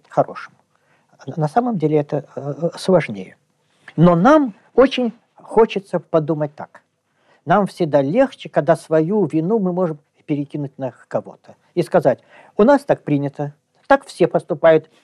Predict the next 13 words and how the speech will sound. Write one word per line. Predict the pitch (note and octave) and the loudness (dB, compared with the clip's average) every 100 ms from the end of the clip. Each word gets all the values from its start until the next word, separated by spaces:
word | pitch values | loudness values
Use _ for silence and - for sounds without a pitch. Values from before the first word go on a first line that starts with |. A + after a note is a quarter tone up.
| _ | _
Э, | - - E3+ G3 | -20 -14 -6 -4
э, | - | -4
чего | B3 B3+ | 0 2
вы | G3 B2+ | 2 0
ко | A2 B2+ F3 | -6 -4 0
мне | D#3+ C3+ | 0 0
пристали? | A#2+ A#2 A2+ A#2 | -4 -6 -6 -6
Что | - F#3+ | 2 4
я | B2+ G#2 _ _ - - | 4 0 _ _ -10 2
лучше | F#3+ - D3 | 2 2 -4
других?» | C3+ D3 A#3+ - _ _ _ _ _ _ _ | -4 -4 -8 -10 _ _ _ _ _ _ _
Но | C#3 E3 F3+ F3 D#3 D3 _ _ _ _ _ _ _ _ _ _ _ _ _ | -4 2 4 4 0 -8 _ _ _ _ _ _ _ _ _ _ _ _ _
это | - G3+ G3 E3+ | -2 0 0 -2